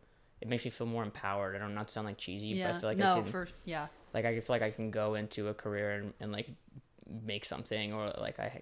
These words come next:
Speaker 1: I can, like, come up with an idea and, and, like, pitch it, and then maybe, like, it can actually bring value somewhere, which I think is really cool. I
Speaker 2: Yeah.
Speaker 1: think that's kinda something that I've gotten from a lot of the classes I've taken.
Speaker 2: Yeah, and I think that action-oriented and, like, actually doing things part of the major is the reason I chose it in the first place,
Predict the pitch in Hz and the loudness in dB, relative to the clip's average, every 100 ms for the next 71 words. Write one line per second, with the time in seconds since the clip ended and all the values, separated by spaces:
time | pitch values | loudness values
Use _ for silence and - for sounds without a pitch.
0 | - 58 - - - - - - - 107 | -6 -6 -6 -8 -8 -8 -8 -6 -6 -4
1 | 98 98 - - 92 - - - 120 143 | -6 -6 -8 -8 -8 -8 -10 -4 -2 2
2 | 139 - 110 98 92 - - 110 101 87 | 0 0 -4 -4 -6 -8 -4 -4 -2 -4
3 | - - - - - - - - - - | -6 -8 -6 -6 -6 -8 -6 -6 -4 -4
4 | - - - - - - 131 131 117 - | -4 -6 -8 -8 -6 -2 0 2 0 -2
5 | - 62 - - - - - - - 170 | -6 -6 -8 -10 -8 -8 -10 -20 -4 0
6 | 165 110 - - 101 - - - 95 - | 0 0 -2 -4 -6 -6 -10 -8 -6 -4
7 | - - - - - - - - - 50 | -6 -6 -8 -8 -10 -8 -8 -8 -8 -8
8 | - - - - - - 135 - - - | -8 -8 -12 -10 -14 -10 -10 -10 -10 -4
9 | 175 170 190 190 196 214 208 196 175 160 | -2 -2 -4 -2 0 2 0 2 2 2
10 | - - - - 175 156 - 180 170 165 | -4 -20 -20 -2 0 0 -2 -2 0 0
11 | 165 165 175 165 165 151 - 151 - 170 | 0 -2 -2 -2 -2 -6 -6 -8 -6 -6
12 | 151 151 151 156 170 175 170 180 185 - | -6 -6 -4 -4 -4 -2 -2 -2 -4 -4
13 | 185 180 180 185 180 180 185 165 165 156 | 0 2 2 0 -2 -2 -2 -4 -4 -4
14 | 165 151 - - 139 165 165 147 - 165 | -4 -4 -6 -6 -4 -4 -4 -6 -8 -12
15 | - 185 185 190 | -6 -2 0 -2